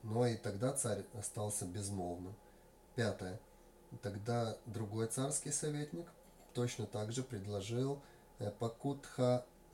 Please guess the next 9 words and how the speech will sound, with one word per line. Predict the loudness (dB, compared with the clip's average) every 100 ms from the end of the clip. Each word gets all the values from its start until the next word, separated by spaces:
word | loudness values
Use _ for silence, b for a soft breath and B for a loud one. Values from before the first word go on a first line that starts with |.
| -2
Качаяна. | -2 2 2 4 2 0 -4 -8 -20 -20 -20 -20 -20 -20 -20 -20 -20 -20 -20 -20 -20 -20 -20 -20 -20 -20 -20 -20 -20 -20 -20 -20 -20 -20 -20 -20 -20 -20 -20 -20 -20 -4
И | 0 0 0
царь | 0 2 2
остался | 0 -2 -4 -4
безмолвным. | -4 -4 0 2 2 0 -4 -8 -12 -20 -20 -20 -20 -6
Шестой | -2 0 2 4 4
советник | 4 2 0 -2 -4 -6 -10 -8
предложил | -4 -2 0 0 0 0 -2 B B B -4
Санджая, | 4 4 4 2 4 6 4 2